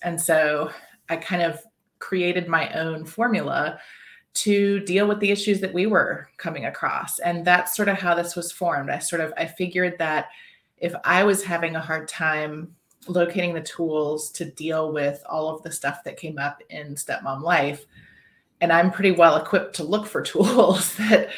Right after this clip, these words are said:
you know, probably a lot of other women were facing the same challenges. And so I decided to, to do something about it and see if I could pull together some resources to help other women. And, um, and so far I've been able to, and I love it. It's, it's been,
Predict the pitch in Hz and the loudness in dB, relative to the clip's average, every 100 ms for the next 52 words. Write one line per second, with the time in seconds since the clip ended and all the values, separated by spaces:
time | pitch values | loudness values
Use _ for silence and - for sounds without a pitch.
0 | - - 202 185 170 - 196 196 185 175 | -14 -4 2 4 4 2 2 4 4 4
1 | 156 151 160 160 175 175 170 156 147 139 | 2 2 2 2 4 4 4 0 -4 -4
2 | 135 - - 165 165 156 156 160 160 165 | -6 -8 -10 -2 0 0 0 -2 0 -4
3 | 156 - 147 143 - 101 101 104 - - | -6 -6 -6 -6 -8 -6 -8 -10 -10 -8
4 | - 170 160 - 147 139 139 139 - - | -4 -4 -4 -4 0 0 -2 -6 -14 -20
5 | - _ 151 151 156 156 - 151 151 151 | -20 _ -2 0 0 0 -2 -2 -4 -4
6 | 156 143 151 147 - 165 170 165 165 165 | -6 -4 -4 -6 -6 -4 -2 -2 0 4
7 | 185 - - 160 - 165 156 160 160 - | 4 4 -2 -4 -4 -2 -2 -4 -6 -8
8 | 156 - 156 151 - 156 160 147 147 151 | -8 -6 -8 -8 -10 -8 -2 0 0 -4
9 | 160 151 147 147 147 147 156 160 147 - | -6 -6 -6 -6 -8 -10 -10 -6 -6 -6
10 | 156 151 143 151 165 190 190 - 151 147 | -6 -4 -6 -4 -2 0 -2 -6 -10 -10
11 | 151 151 - - - _ _ - 165 156 | -12 -16 -18 -20 -20 _ _ -6 -2 0
12 | 151 143 147 - 175 165 - 160 165 185 | 0 -4 -8 -8 -6 -2 -2 0 0 2
13 | 190 190 175 170 190 226 226 185 160 233 | 0 0 -2 -2 -2 0 2 0 0 -2
14 | 285 - - 165 - - 170 - 165 165 | -2 -4 -4 -6 -4 -6 -8 -6 -4 -2
15 | 165 160 | -2 -6